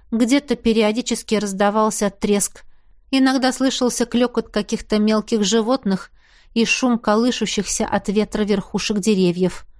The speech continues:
А ещё мозг подкидывал картинки, словно в фильмах ужасов, что сейчас кто-нибудь возникнет из ниоткуда и нападёт на меня.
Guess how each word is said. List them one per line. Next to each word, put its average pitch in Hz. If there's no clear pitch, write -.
А 269
ещё 294
мозг 277
подкидывал 214
картинки, 220
словно 196
в -
фильмах 226
ужасов, 190
что -
сейчас -
кто-нибудь 226
возникнет 220
из 196
ниоткуда 214
и 254
нападёт 262
на 196
меня. 185